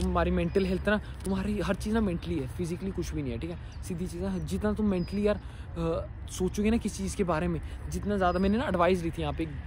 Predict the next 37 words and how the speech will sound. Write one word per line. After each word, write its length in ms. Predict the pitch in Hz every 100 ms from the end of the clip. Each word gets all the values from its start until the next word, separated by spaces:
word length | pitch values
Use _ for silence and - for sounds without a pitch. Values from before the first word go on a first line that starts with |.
| -
बूढ़े 220 | 139 147 147
से 120 | 165
uncle 440 | 131 131 - 147
थे, 80 | 131
यहाँ 100 | 151
पे 180 | 147 143
गोरे 160 | 127
हैं, 140 | 135 170
अ, 800 | - - - - - 185 143 135
तो 60 | 165
वहाँ 200 | 160 131
पे 80 | 151
काम 220 | 139 135
करते 140 | 147
हैं 100 | 160
मेरे, 120 | 180 190 - -
वो 60 | 196
कहते 180 | 233 277
हैं 80 | 202
जितना 240 | 202 240
हर 120 | 233
चीज़ 200 | - 240
ना 60 | 294
यूँ 240 | 254 240
है, 60 | 226 -
जितना 240 | 208 240
ज़्यादा, 220 | 226 220 196
जिस 180 | 226
चीज़ 140 | 240 220
के 60 |
बारे 120 | 240 233
में 80 |
तुम 120 | 233 226
जितना 240 | 202 240
ज़्यादा 180 | 226 226
सोचोगे 400 | 214 180 220 220
ना, 120 | 277